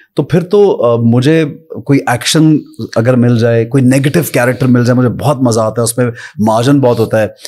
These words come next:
अ, इमोशनल ड्रामा जहाँ पे होता है, वो लोगों के साथ आप बहुत कनेक्ट करते हैं। अ, कहीं पे लव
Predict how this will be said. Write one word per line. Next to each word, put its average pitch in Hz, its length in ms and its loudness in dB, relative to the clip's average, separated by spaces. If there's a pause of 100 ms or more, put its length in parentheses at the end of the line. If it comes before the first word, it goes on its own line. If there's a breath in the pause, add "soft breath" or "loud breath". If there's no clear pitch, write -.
(360 loud breath)
अ, 110 320 2 (300)
इमोशनल 156 800 2 (200)
ड्रामा 127 520 2
जहाँ 120 300 0
पे 117 80 -2
होता 120 220 0
है, 123 60 2
वो 120 100 0
लोगों 127 440 2
के 156 120 -2
साथ 139 280 0
आप 127 140 -4
बहुत 139 280 -2
कनेक्ट 127 340 -2
करते 113 260 -2
हैं। 110 320 -2 (600 loud breath)
अ, 107 360 0 (440)
कहीं 143 100 2
पे 160 100 0
लव 135 420 2